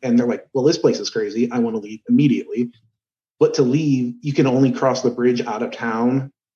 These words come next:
if you're with your true love, and they can't get out of town. They're like, "I thought you said you loved me. I thought you said you loved me." And it leads to a whole bunch of issues and them like, "All right, do we date around? Do we work on a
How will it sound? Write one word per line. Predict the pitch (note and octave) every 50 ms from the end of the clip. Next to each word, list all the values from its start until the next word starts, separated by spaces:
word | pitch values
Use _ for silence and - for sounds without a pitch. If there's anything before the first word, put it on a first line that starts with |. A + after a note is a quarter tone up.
| _ _
if | D3 C3+ B2 - -
you're | C#3 B2+ A#2+
with | A#2+ B2 A#2+
your | B2+ A#2+ A#2
true | - - D3 B2+
love, | A#2 G#2+ G#2+ A2 A2+ A#2 B2+ C3+ D3 D3 - _ _ _ _ _ _ -
and | C#3 B2+ B2 A#2+ A2+ A#2 -
they | C#3 B2
can't | A#2+ D3+ C3 B2
get | C3+ C3 A#2
out | A2 -
of | B2
town. | - - B2 A#2+ A#2+
They're | A#2 B2
like, | B2 A2 G2+ - - _ _ _ _ _ _
"I | -
thought | C3+ B2+ C#3 D3
you | D3
said | D3 - D#3+ D#3
you | F#3 F#3
loved | G3+ A3+ B3 A#3+ A#3+
me. | D4 C#4 - - - _ -
I | -
thought | - C5+ - -
you | F3+
said | F3 - A#3+ -
you | A#3 A#3+
loved | B3+ C#4 C#4+ C4+ A#3+
me." | C#4+ F#4+ F4+ A#3+ - - - _ _ _ -
And | D3 C3+ B2+ B2 B2+
it | - - - B2+ A#2+ A#2+
leads | A#2+ A#2+ A#2+ -
to | C3+
a | A#2+
whole | C3 C3 B2
bunch | A#2+ A#2 B2
of | B2 C3
issues | B2 A#2+ B2 B2 B2 A#2+
and | B2 A#2
them | A#2 A#2 A#2+ A#2+ A#2+ B2+ _ _ - - _ _ _ _ _ -
like, | A#2 A#2
"All | A#2 B2
right, | C3 C#3 A#2+
do | A#2+ B2
we | A#2+ A#2+
date | B2 B2+ B2+ B2
around? | A2+ A#2 B2 C3 D3 D#3 D#3+ D#3+ D#3
Do | C#3+ C3+
we | A#2 A2
work | A#2+ A#2+ - -
on | A#2
a | A2